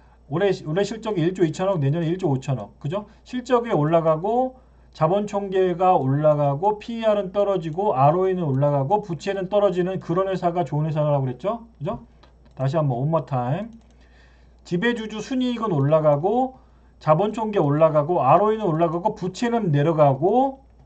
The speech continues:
그죠? 부채는 내려가죠. 부채는 내려가잖아. 부채는 내려가죠. 어, 그런 회사가 좋은, 순이익은 올라가고 순이익 영업이익은 올라가고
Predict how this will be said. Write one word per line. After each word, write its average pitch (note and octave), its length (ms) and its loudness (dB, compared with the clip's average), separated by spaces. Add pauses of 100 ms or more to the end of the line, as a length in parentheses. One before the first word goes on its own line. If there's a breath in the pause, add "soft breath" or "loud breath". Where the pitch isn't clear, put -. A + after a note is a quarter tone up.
(220)
그죠? A3 380 -2 (300 loud breath)
부채는 A#3 320 -2
내려가죠. F3+ 640 2
부채는 G#3 320 -4
내려가잖아. D3+ 460 -2
부채는 G3 340 -6
내려가죠. C#3+ 540 0 (160)
어, - 120 -16
그런 G3+ 220 0
회사가 G#3+ 220 0
좋은, A#2+ 240 -6 (340 loud breath)
순이익은 B3 360 -2
올라가고 D#3+ 540 2
순이익 A#3 280 -4
영업이익은 D#3+ 380 2
올라가고 B2+ 640 -2